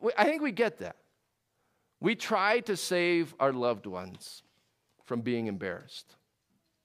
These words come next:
And that's what Solomon's doing a little bit here.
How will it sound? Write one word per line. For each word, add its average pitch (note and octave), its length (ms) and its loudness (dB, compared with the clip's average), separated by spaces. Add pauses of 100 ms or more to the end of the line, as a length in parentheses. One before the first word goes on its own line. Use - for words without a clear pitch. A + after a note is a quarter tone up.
(500)
And A2+ 60 2
that's D3 200 2
what C#3 140 -4
Solomon's A2 480 0
doing G#2+ 260 -4
a F#2+ 60 -6
little G2+ 260 -2
bit E2+ 180 -10
here. - 280 -20